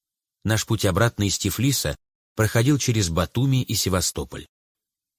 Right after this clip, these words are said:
В последнем городе Бедекер хотел навестить одну верующую семью. Я чувствовал себя не лучшим образом, поэтому намеревался оттуда продолжить свой путь один.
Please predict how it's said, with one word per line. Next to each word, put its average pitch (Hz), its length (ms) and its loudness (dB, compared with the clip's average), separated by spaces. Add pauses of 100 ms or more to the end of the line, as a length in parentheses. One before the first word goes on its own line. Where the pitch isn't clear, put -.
(220)
В - 100 -20
последнем 110 500 0
городе 98 400 0 (380)
Бедекер 139 440 2
хотел 123 340 2
навестить 110 540 0
одну 113 320 0
верующую 104 580 0
семью. 78 540 -4 (1000)
Я 110 140 2
чувствовал 113 520 0
себя 110 340 0
не 107 120 2
лучшим 113 420 0
образом, 78 460 -2 (380)
поэтому 113 400 2
намеревался 107 680 2
оттуда 131 380 0
продолжить 101 540 0
свой 101 260 0
путь 101 320 -4
один. 85 480 -4